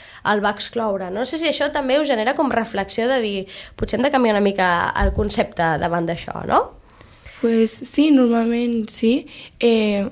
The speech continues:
Speaker 2: pues també fent que tots col·laborin entre tots, es facin amics i tal, perquè és una experiència com, així com única.
Speaker 1: Mhm.
Speaker 2: Si es fa més anys, pues millor. I normalment fas que col·laboris més amb la gent i així no es queda com ningú excloït.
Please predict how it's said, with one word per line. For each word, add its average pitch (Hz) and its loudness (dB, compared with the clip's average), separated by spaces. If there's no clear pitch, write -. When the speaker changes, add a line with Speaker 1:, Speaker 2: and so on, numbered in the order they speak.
Speaker 2:
pues 214 0
també 208 0
fent 214 -2
que 208 -4
tots 202 -2
col·laborin 208 2
entre 196 -4
tots, 220 -2
es 208 -8
facin 196 -4
amics 202 -2
i 202 -2
tal, 214 -6
perquè 180 -8
és 180 -10
una 190 -6
experiència 190 -6
com, 180 -8
així 190 -8
com 180 -8
única. 196 -2
Speaker 1:
Mhm. 247 2
Speaker 2:
Si - 0
es 202 0
fa 202 0
més 196 2
anys, 208 0
pues 185 -6
millor. 202 2
I 185 2
normalment 208 2
fas 208 -2
que 208 -4
col·laboris 190 0
més 190 -2
amb 185 -4
la 185 -2
gent 233 0
i 220 0
així 185 -4
no 190 -2
es 190 -10
queda 190 -8
com 190 -6
ningú 185 -6
excloït. 185 -8